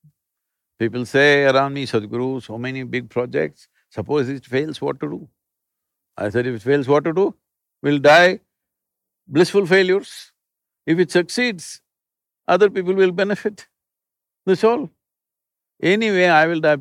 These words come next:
blissfully. If we do it well and it succeeds, immense benefit will happen to people. If you fail, well, it didn't work. Anyway, it had not worked even before."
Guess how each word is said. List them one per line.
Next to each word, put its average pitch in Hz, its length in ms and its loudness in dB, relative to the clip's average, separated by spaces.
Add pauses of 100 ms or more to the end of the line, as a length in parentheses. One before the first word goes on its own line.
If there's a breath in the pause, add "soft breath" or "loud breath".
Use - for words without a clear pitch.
blissfully. 101 420 -10 (760)
If - 120 -6
we 139 40 -2
do 139 240 0 (540)
it 127 200 -10
well 180 300 2
and 135 140 -8
it - 120 -16
succeeds, 139 560 -8 (560)
immense 139 320 -4
benefit 143 480 -4
will 143 160 -4
happen 156 240 -2
to 131 120 -8 (100)
people. 123 280 -8 (640)
If 123 140 -6
you 127 180 -4
fail, 220 320 4 (1200)
well, 214 240 4
it - 100 -4
didn't 214 220 0
work. 214 260 0 (200)
Anyway, 214 260 8
it 196 120 2
had 180 120 -2
not 185 180 2
worked 170 240 -2
even 175 240 -4
before." 156 240 -6